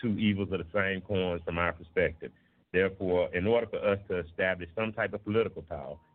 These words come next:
we have to create our own political base. And a lot of us on the inside have been stripped, uh, of our rights to vote. Uh, our civic, uh, life has been dis-, uh, discontinued. And they like to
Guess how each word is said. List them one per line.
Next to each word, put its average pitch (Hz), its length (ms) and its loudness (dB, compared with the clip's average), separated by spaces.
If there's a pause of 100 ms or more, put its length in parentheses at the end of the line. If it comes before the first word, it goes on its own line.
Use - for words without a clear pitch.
(100)
we 107 260 0
have 90 200 -2
to 87 80 -12
create 92 480 -2
our 87 260 -4
own 85 240 -6
political 85 400 0
base. 67 300 -4 (560)
And 87 280 2
a 82 60 -2
lot 101 240 2
of 104 100 0
us 110 180 2
on 104 120 0
the 92 140 0
inside 95 400 0
have 85 160 -4
been 85 100 -4 (140)
stripped, - 320 -2 (420)
uh, 82 280 0
of 87 180 0
our 85 200 0
rights 85 340 -2 (140)
to 82 80 -6
vote. 85 340 0 (360)
Uh, 80 40 -4
our 85 280 -2 (160)
civic, 95 340 2
uh, 82 300 2 (320)
life 101 400 2
has 90 140 -4
been 80 320 -4 (580)
dis-, 110 140 2 (120)
uh, 87 200 4
discontinued. 87 840 -4 (440)
And 95 220 0
they 104 180 2
like 104 280 0
to 107 80 -4